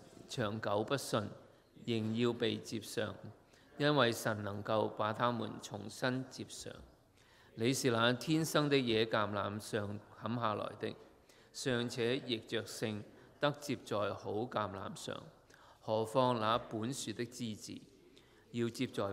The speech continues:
本樹上呢？弟兄們，我不願意你們不知道這奧秘，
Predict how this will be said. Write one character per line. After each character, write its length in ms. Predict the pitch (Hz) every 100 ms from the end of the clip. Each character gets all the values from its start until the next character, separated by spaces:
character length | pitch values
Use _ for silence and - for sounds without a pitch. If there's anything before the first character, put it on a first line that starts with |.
| -
本 220 | 107 110
樹 240 | 123 110 101
上 200 | - - 101
呢？ 180 | 107 123 - - _ _ _ _ _
弟 220 | 123 120
兄 180 | 131 143
們， 180 | 120 107 - - - - _ - -
我 140 | 117 123
不 100 | 160
願 240 | 135 117
意 160 | 113 117
你 160 | 113
們 240 | 113 110 113
不 160 | - 127
知 220 | - 143 127
道 300 | 113 104 107
這 200 | - 113 110
奧 260 | 117 113 104
秘， 260 | - 110